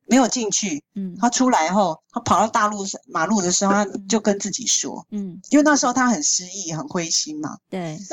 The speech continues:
Speaker 1: 然后听到妈妈在这样，在他的背后，然后在他的朋友面前，
Speaker 2: 称赞他。
Speaker 1: 这样的称赞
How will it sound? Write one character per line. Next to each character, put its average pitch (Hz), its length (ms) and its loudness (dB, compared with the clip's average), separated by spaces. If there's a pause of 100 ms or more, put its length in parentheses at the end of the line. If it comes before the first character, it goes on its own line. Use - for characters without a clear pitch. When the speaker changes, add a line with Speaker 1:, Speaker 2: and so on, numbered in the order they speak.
(300)
Speaker 1:
然 208 100 4
后 240 140 4
听 254 180 0
到 247 120 6
妈 226 120 2
妈 220 160 0
在 185 400 0 (200)
这 196 100 -4
样， 170 100 -4 (220)
在 170 400 0
他 - 160 0
的 175 120 -2
背 170 260 2
后， 156 360 0
然 165 80 -4
后 196 120 0
在 196 160 2
他 185 120 2
的 175 140 -2
朋 165 200 -2
友 160 120 2
面 160 240 -2
前， - 220 2 (440)
Speaker 2:
称 - 160 -4
赞 190 220 4
他。 175 60 -6
Speaker 1:
这 151 80 0
样 156 500 -8
的 190 80 2
称 - 100 -4
赞 180 200 2